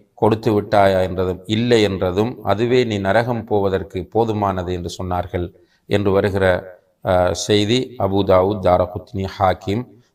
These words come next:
பைஹகி போன்ற ஹதீஸ் நூல்களிலே, ஆ, பதிவு செய்யப்பட்டிருக்கிறது. இந்த, ஆ, செய்தியையும் அவர்கள் ஆதாரமாக கொண்டு வருகிறார்கள். அதே போல சஹாபாக்களுடைய சில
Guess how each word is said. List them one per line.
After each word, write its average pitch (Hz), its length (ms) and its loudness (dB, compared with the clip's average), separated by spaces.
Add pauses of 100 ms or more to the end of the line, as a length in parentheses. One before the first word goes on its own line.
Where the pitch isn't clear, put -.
(120)
பைஹகி 107 540 2
போன்ற 90 560 -2
ஹதீஸ் 98 300 -2
நூல்களிலே, 90 600 0 (460)
ஆ, 95 200 4
பதிவு 95 400 -2
செய்யப்பட்டிருக்கிறது. 92 1040 -4
இந்த, 101 520 2 (320)
ஆ, 98 200 4
செய்தியையும் 104 640 0
அவர்கள் 95 460 0
ஆதாரமாக 95 920 0 (260)
கொண்டு 107 220 0
வருகிறார்கள். 87 640 -2 (340)
அதே 135 260 4
போல 127 460 4 (120)
சஹாபாக்களுடைய 107 1120 0
சில 104 600 -2